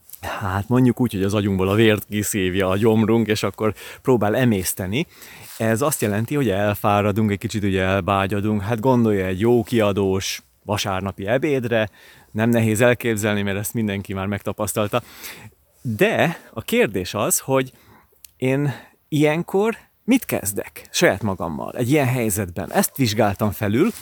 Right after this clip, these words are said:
Ez nem új tapasztalat, mert azért ez már régi tapasztalat, de persze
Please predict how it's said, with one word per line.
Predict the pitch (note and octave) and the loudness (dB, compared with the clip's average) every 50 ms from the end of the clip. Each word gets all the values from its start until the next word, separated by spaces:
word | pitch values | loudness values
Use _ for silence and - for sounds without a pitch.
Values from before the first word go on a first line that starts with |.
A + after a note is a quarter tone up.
| - - - - - - - - | -16 -20 -20 -20 -20 -20 -12 -2
Ez | - F3 D3+ - C3+ C3 | 0 0 2 4 4 4
nem | B2 C#3 C3+ C3 | 4 4 4 6
új | B2+ B2 A#2+ A#2 | 6 6 6 4
tapasztalat, | A2+ A2 G2 - G#2+ G2 - - - F#2+ F2+ F2 - | 4 2 0 0 -2 -4 -4 -6 -6 -6 -6 -6 -6
mert | G2+ F#2+ F2+ - | -8 -10 -8 -8
azért | G2 F2 G2+ G2 F2 | -8 -8 -8 -8 -8
ez | F#2+ F2+ | -8 -8
már | F#2 F#2 F2 F2 E2+ - - | -8 -8 -10 -10 -12 -10 -4
régi | - D3 C3+ B2+ F#3 G#3 A#3+ A3+ G3+ | -2 -2 0 0 0 0 0 0 -2
tapasztalat, | G#3 - F3 D#3+ - D#3 C#3+ - - - B2+ A#2+ A2+ G2+ | -4 -4 -6 -4 -4 -4 -4 -2 -2 -2 0 0 -2 -2
de | G2 G#2 G2 F#2+ - - - - - _ | -2 -2 -4 -4 -8 -14 -20 -20 -10 _
persze | - B2+ A#2+ A2 - - B2 A2 G#2+ G#2+ | 0 2 2 2 2 0 2 2 0 0